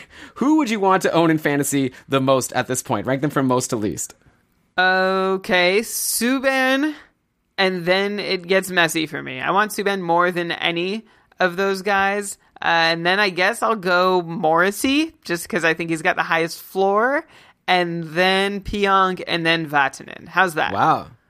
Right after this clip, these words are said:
Speaker 1: So hot take, you would still take, uh, Morrissey over Pionk, even with this current situation in Winnipeg?
Speaker 2: I would. Yeah, I, I'm just not confident that Pionk stays there all season. Even if he does, I,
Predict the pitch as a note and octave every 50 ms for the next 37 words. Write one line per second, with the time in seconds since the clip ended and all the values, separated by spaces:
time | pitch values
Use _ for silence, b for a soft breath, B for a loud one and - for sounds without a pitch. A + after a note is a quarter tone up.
0 | _ _ _ - - - C3+ G#2+ D3 E3+ F#3 - - A3+ D4 C4 D3 E3+ F3 F3+
1 | E3 - - - F3+ F#3 G3+ A3 G#3+ - - G3+ G3+ G#3 G3+ - - G3 F#3+ F#3+
2 | F#3 E3+ D#3 D#3+ F3 G3 G3+ - A3 G3+ - E3 G3+ G3 G#3 G3+ G3+ - G3+ G#3
3 | A#3 G#3 C#3+ B2 A2+ - B2 D3 D3+ D#3 E3+ D#3+ D#3+ D#3+ - E3+ D#3 - - -
4 | E3 E3 D3+ - D#3+ - - D#3 D#3+ D#3 - E3 D#3+ D#3 D#3 F3 G3+ - - -
5 | G#2 - - - _ _ _ - - _ _ _ - F#3 F#3+ F#3 F#3 F#3 F3 D3+
6 | C#3 C3 - - - _ _ - F3+ F3 D#3 C#3 - - D#3+ E3+ E3 - - F3+
7 | F#3 F#3 F3+ E3+ F#3 G#3+ A#3 - A#3+ A3+ A3 G#3+ E3+ - F#3 F#3 F3+ D#3+ D#3+ D#3+
8 | D3+ D3 D3+ D3+ D3+ - F3+ E3+ D#3+ D#3+ D3+ - - F3 E3+ E3+ D3+ D#3 E3 E3
9 | D#3+ D#3 D#3 D3+ - F3 F3 G#3 A#3+ B3 A#3 A#3+ B3+ C4 C4+ C#4+ B3+ B3+ B3+ A3
10 | F3 F#3+ F#3+ F3+ E3 C#3 C#3+ C#3+